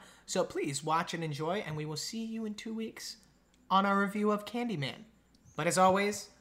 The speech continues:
we love you so much. Thank you for, uh, stopping by. Jackson, don't forget to, uh, plug in our socials.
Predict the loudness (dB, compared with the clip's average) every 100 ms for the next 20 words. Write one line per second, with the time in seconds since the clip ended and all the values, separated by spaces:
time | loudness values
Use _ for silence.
0 | _ _ _ -4 -2 -2 -2 0 2 0
1 | 0 -4 -2 -4 -2 0 0 0 0 0
2 | 4 4 4 4 6 6 4 0 0 -2
3 | -4 -4 -4 -6 -6 -6 -2 -2 -4 -8
4 | -8 -4 -2 -2 -4 -4 -4 -4 -2 -4
5 | -4 -6 -8 -12